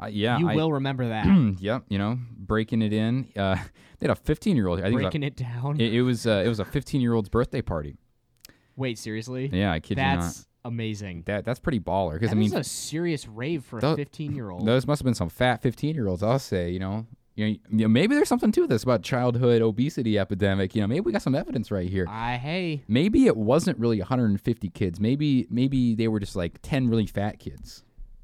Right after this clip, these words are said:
Speaker 2: It's true. Like,
Speaker 1: I don't know.
Speaker 2: like, like ten,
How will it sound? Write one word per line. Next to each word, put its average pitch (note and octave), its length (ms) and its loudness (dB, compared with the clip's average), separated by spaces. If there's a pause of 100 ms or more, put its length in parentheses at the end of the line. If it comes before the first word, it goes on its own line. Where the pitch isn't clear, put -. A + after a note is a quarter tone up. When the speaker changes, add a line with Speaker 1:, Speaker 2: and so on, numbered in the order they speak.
(240)
Speaker 2:
It's - 120 -20
true. C#3 340 -6 (1080)
Like, A2 180 -10 (140)
Speaker 1:
I F2+ 60 -10
don't F2 160 -2
know. E2+ 60 -2
Speaker 2:
like, E2 200 -6
like B2+ 220 -6 (100)
ten, C#3 500 -6